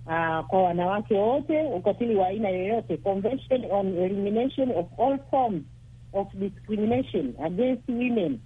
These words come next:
cedaw kifupi. Tume-, tumeweza kusaini na kuridhia sadik Gender and Protocol, ah, Development kwa nchi za kusini, ah, bara la kusini mwa Afrika. Tumeweza kuridhia Maputo Protocol.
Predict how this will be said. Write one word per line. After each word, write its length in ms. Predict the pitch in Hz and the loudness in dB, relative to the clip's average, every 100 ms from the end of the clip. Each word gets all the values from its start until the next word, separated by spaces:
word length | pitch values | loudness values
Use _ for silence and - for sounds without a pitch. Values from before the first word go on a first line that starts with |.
| - - - - | -18 -20 -14 -4
cedaw 560 | 220 202 240 226 170 120 - - | -2 2 2 2 -4 -6 -14 -10
kifupi. 520 | 185 175 240 190 139 113 - - - | -10 -2 -2 0 -4 -8 -12 -16 -8
Tume-, 460 | 233 226 220 220 220 - | -2 2 2 2 -2 -4
tumeweza 1300 | 233 214 220 214 208 208 202 185 - 220 254 247 240 | -2 2 2 2 0 -2 -4 -6 -2 2 2 4 2
kusaini 580 | 240 214 - 247 247 240 | 2 -4 2 2 2 -2
na 120 | 214 185 | -2 -2
kuridhia 1000 | - 208 196 185 202 175 240 247 196 143 - - - - | 0 2 2 2 0 2 2 2 2 -2 -14 -20 -20 -4
sadik 280 | 175 247 254 - | 0 0 -2 -4
Gender 320 | 196 247 240 | 0 2 2
and 260 | 208 190 - | 0 0 2
Protocol, 540 | 247 262 233 - 156 - - - - - - - - | 2 4 2 2 -2 -2 -16 -20 -20 -20 -20 -14 -4
ah, 360 | 175 170 165 | 0 0 0
Development 840 | 175 208 220 240 247 202 175 147 - - - - | 2 2 4 2 0 0 0 0 -6 -18 -14 2
kwa 180 | 214 202 | 2 2
nchi 200 | 233 226 | 0 -2
za 120 | 208 | -2
kusini, 680 | 214 214 - 240 220 208 202 - | -2 -6 0 2 2 0 -2 -2
ah, 140 | 180 180 | 0 2
bara 300 | 190 214 196 | 2 2 2
la 200 | 185 175 | 0 -2
kusini 480 | - - 226 214 196 | -6 -6 -2 0 2
mwa 200 | 185 202 | 2 2
Afrika. 480 | 220 247 202 170 - - - - | 0 0 2 0 -2 -12 -18 -8
Tumeweza 460 | 247 233 240 262 247 | -2 2 2 2 0
kuridhia 480 | 240 220 226 233 233 | 0 0 0 2 2
Maputo 440 | 220 214 262 226 | 2 0 0 -2
Protocol. 600 | 214 - 240 254 208 180 | -4 -2 2 2 2 2